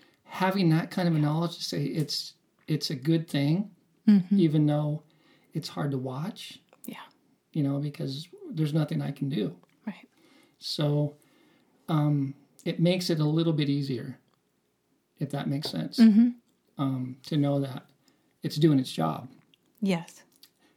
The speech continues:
Speaker 1: And then secondly, for you to get up, walk back to the house, and you're asking me if I'm okay, and I'm just like, "What?
Speaker 2: Mm-hmm.
Speaker 1: Wait, wait a second." You know,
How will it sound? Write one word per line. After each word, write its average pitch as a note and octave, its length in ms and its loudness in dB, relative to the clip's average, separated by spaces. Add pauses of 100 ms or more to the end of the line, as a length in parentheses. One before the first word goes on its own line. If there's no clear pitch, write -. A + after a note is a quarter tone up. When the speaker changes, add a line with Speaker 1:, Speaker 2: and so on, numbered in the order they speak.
(320)
Speaker 1:
And D#3+ 120 2
then C#3+ 120 0
secondly, D#3 720 -2 (800)
for - 160 0
you E3+ 300 4
to B3 80 4
get F3 180 4
up, D#3+ 360 0 (380)
walk D#3 400 -6
back E3 220 -6
to - 60 -8
the C3+ 120 -8
house, D3 480 -4
and D#3 120 0
you're E3 140 2
asking E3 340 -2
me D3+ 120 2
if C#3 120 -8
I'm F3+ 220 2
okay, C#3+ 320 -4
and D3 100 -2
I'm D#3+ 120 -2
just - 180 -6
like, C3+ 180 -8
"What? F3+ 300 -6 (640)
Speaker 2:
Mm-hmm. D#3+ 100 -2
Speaker 1:
Wait, F3 220 0
wait G3 180 0
a E3+ 60 2
second." C3+ 320 -8 (160)
You F3 160 -2
know, D3 160 -6